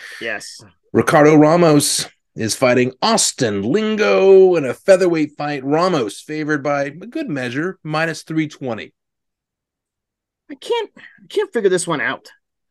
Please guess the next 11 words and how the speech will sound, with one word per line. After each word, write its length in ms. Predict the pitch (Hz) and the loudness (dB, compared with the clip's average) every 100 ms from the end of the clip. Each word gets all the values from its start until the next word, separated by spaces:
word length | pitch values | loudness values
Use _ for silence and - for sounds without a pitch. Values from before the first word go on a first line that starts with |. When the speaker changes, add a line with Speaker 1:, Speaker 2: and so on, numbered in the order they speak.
| _ | _
Speaker 1:
I 60 | 220 | -8
don't, 140 | 262 | -8
I 160 | 233 233 | -6 -6
don't 120 | 277 | -2
know 120 | 262 | 0
about 220 | 220 190 | 2 0
you. 360 | 170 170 127 - _ _ | 0 0 -2 -10 _ _
Uh, 440 | - 156 156 151 147 | -4 -4 -2 -4 -4
I 120 | - 156 | -6 -8
kinda 440 | - - 214 269 | -8 -6 -2 -2
like, 260 | 262 269 | -2 -6